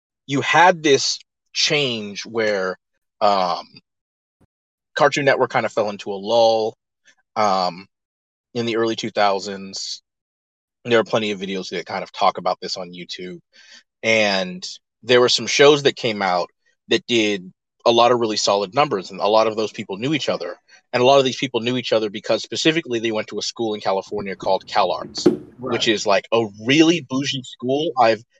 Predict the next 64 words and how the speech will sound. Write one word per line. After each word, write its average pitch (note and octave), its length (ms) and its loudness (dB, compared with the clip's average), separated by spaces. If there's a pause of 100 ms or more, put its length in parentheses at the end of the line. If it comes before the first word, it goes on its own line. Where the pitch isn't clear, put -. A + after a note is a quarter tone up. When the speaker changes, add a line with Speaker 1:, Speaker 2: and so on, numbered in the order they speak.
(140)
Speaker 1:
I've D3+ 180 6
never G3 220 6
been D#3+ 240 4
to F3+ 80 4
the D#3 80 2
school C#3+ 320 0
as B2+ 80 0
a A#2 60 -8
student, D#3 400 -6
but B2+ 100 2
I've G#2+ 140 0
been A2+ 180 -8
there A2 180 -6
for G2 160 -8
friends G2+ 540 -8
who G2 240 -10
Speaker 2:
Oh, F#2+ 220 -12
okay. - 140 -16
Speaker 1:
have G#2+ 120 -6
been A#2 120 -2
to A2 60 -6
the G#2+ 80 -2
school. G#2+ 360 -4
And G2 200 -14
when B2 160 -2
I D3 40 4
say E3 200 2
it's C#3+ 140 -2
bougie, E3 520 -2 (480)
it's, - 380 4
it's, B2 180 2
like, - 140 4
a A2+ 100 8
really A2+ 460 6
bougie F#2+ 300 -4
Speaker 2:
Oh, F2+ 60 -6
Speaker 1:
school. - 260 -2
Speaker 2:
it's - 260 -6
like, B2+ 240 -8
so C#3 160 -6
it's F#3 240 -2
Speaker 1:
Um, C#3+ 60 -4
Speaker 2:
like, A2 280 -10
it's B2 220 -12
like, A2+ 320 -12
um, F#2+ 480 -10 (460)
Full C#3+ 320 0
Sail A#2 380 -4
type. A2 400 -8 (120)
It's, B2+ 200 -10
you C#3 80 2
know, B2+ 100 -2
one C3+ 160 -2
of C#3+ 80 2
those, C3 140 -4
those D3+ 240 0
art C#3 200 -2
schools B2+ 260 -6
that, A#2 200 -8
like, G#2+ 280 -6
you A#2 80 -8
know, A2 120 -8
you A#2+ 140 -8
go, B2+ 480 -4